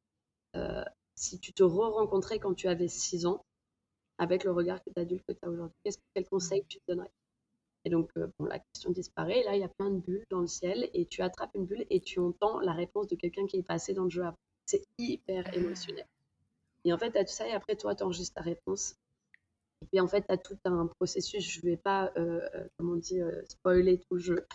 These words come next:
Speaker 1: <laughs>
Speaker 2: <laughs>
Speaker 1: Il est vraiment bien. Et en fait, moi, c'est quelque chose, par exemple, que j'utilise dans le cadre des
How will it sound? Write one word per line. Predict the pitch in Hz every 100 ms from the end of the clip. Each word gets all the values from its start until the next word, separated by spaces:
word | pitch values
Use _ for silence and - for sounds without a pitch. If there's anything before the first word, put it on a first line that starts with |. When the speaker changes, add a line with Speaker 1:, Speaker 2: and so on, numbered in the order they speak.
| - _ _
Speaker 1:
<laughs> |
Speaker 2:
<laughs> | 311 - - - 147 156 165
Speaker 1:
Il | 170
est |
vraiment | 165 175 190 185
bien. | 180 190 226 _ - - _
Et | 185 185 180
en | 175
fait, | 233
moi, | 233
c'est | - -
quelque | 185 185
chose, | -
par | - 190
exemple, | 190
que | 185
j'utilise | 175 180 - 185
dans | 185
le | 175
cadre | 180 180
des | 170